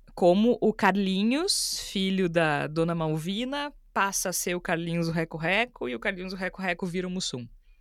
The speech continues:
E... e o fio condutor é muito essa relação da mãe dele, né? De, de querer que ao longo da vida ele tenha escolha.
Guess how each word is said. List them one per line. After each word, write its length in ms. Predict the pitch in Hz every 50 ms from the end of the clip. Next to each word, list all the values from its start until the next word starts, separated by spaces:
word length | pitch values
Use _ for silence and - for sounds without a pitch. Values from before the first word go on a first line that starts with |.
| - - - - - - - - - - - - - - -
E... 540 | - 143 135 135 131 131 131 127 123 123 123 120 113 110 110 - - _ - - - - _ _ - - _ _ _ - 480 508 - -
e 120 | - 180 185
o 40 |
fio 220 | - - - 247 254
condutor 540 | - 269 262 262 226 214 - - 226 240 254
é 60 | 247
muito 300 | 233 226 240 262 - 254
essa 200 | 226 - - 226
relação 680 | 185 180 220 214 208 208 - - - - 208 196 202 202
da 120 | 185 175 165
mãe 240 | 170 156 151 151
dele, 340 | 151 143 131 127 123 127 127
né? 280 | 135 143 147 151 156 151
De, 220 | 147 143 139 127
de 160 | 135 147 143
querer 340 | - - 165 156 151 156 156
que 100 | - -
ao 80 | 165 160
longo 220 | 156 151 151 156
da 120 | 156 156 151
vida 240 | 143 151 156 160
ele 120 | 175 165 170
tenha 240 | - 180 170 165 165
escolha. 580 | 160 - - - - 127 123 120 117 117 -